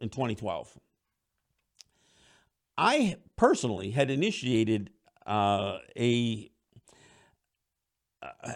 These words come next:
an attempt to get the state to admit what its policy was, whatever it was. I mean, I, I would, I just wanted them to,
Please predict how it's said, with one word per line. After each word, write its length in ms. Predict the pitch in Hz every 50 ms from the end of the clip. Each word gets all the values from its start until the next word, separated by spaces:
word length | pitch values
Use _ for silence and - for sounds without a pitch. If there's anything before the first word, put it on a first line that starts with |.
| -
an 140 | - 151 147
attempt 520 | 131 - - 226 226 185 151 - - - - _ _ _ _ _ _ _ _ -
to 320 | - - 151 147 139 135 - - 98 92
get 280 | 104 160 185 175 151
the 80 | 180 170
state 460 | - - - 170 147 127 104 - - _ _ _ _ _ _ -
to 200 | - - 127 135
admit 480 | 131 113 107 117 123 147 156 147 - - - _ _
what 200 | - 107 120 117
its 100 | 107 -
policy 440 | - - 139 135 139 127 - - 78
was, 320 | 62 50 50 50 - - -
whatever 420 | - 147 202 247 294 320 320 240
it 100 | 139 107
was. 260 | 92 78 - - - -
I 80 | 98 131
mean, 180 | 139 139 139
I, 120 | 147 175 196
I 100 | 180 208
would, 160 | 240 247 -
I 120 | - 175 226
just 160 | - 214 170
wanted 240 | 175 170 165 160 151
them 120 | 135 123
to, 200 | 117 135 127 113